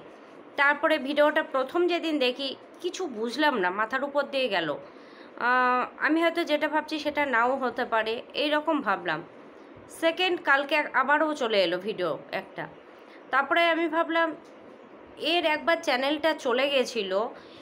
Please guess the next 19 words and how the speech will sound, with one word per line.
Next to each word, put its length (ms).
এই 160
নোংরামো 580
করার 360
জন্য, 380
তারপরেও 680
আবারও 540
ভিডিও 400
খুলে 260
আবারও 460
সেই 220
নোংরামো? 640
এটা 240
হতে 280
পারে? 380
এটা 220
সম্ভব? 720
একটা 320
ভিডিও 380
দেখলাম, 460